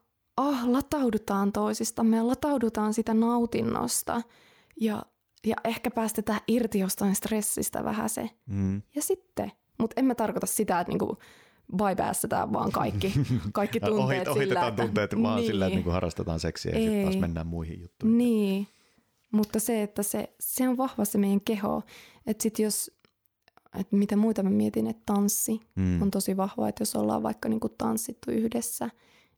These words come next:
Speaker 1: niin se luo sitä yhteyttä. Et, et ottaa se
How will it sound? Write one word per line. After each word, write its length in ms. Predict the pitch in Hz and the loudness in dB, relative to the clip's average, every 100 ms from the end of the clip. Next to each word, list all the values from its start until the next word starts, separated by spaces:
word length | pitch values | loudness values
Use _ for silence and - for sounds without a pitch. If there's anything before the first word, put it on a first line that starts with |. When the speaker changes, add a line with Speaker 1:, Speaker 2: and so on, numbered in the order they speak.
| _ | _
Speaker 1:
niin 140 | 208 190 | -2 -2
se 160 | - | 0
luo 240 | 196 190 196 | 0 2 0
sitä 280 | - 208 - | -2 -4 -4
yhteyttä. 720 | 226 - - - 226 - 262 226 _ - _ _ - | -4 -6 -8 -6 -8 -8 -10 -10 _ -20 _ _ -8
Et, 180 | 196 - - _ _ _ | -8 -8 -18 _ _ _
et 120 | - - | -8 -6
ottaa 240 | 285 392 | -4 -2
se 140 | 349 | -2